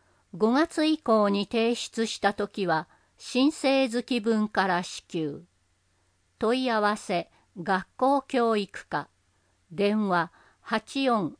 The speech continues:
二七八五。補助します。商店街の空き店舗利用。対象、開業一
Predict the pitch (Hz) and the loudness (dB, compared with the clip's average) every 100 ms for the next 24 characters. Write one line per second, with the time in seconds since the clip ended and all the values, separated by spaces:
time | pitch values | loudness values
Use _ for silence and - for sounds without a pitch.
0 | _ - 240 294 302 294 220 160 165 - | _ -2 4 4 4 4 2 0 -4 -4
1 | 220 160 170 143 160 _ _ _ _ _ | -6 -2 -2 -2 -8 _ _ _ _ _
2 | _ _ _ _ _ _ _ _ _ _ | _ _ _ _ _ _ _ _ _ _
3 | _ _ _ - 349 339 262 - 185 175 | _ _ _ -2 0 2 0 0 -4 -2
4 | 165 - - _ _ _ _ _ - 269 | -4 -10 -20 _ _ _ _ _ -2 2
5 | 302 - 285 302 277 202 180 175 170 165 | 2 2 4 6 4 4 2 2 2 2
6 | - - 190 - - 285 294 269 190 175 | 0 -4 -4 -4 0 2 2 2 0 0
7 | 165 170 165 151 135 165 _ _ _ _ | 0 -2 -2 -2 -4 -10 _ _ _ _
8 | _ _ _ _ _ _ _ _ _ _ | _ _ _ _ _ _ _ _ _ _
9 | _ - 214 269 - 247 220 208 185 - | _ -2 0 0 0 2 4 4 0 -6
10 | _ _ _ _ _ - 226 254 285 262 | _ _ _ _ _ -6 0 4 4 4
11 | 240 226 220 202 _ _ 233 | 4 4 2 0 _ _ -6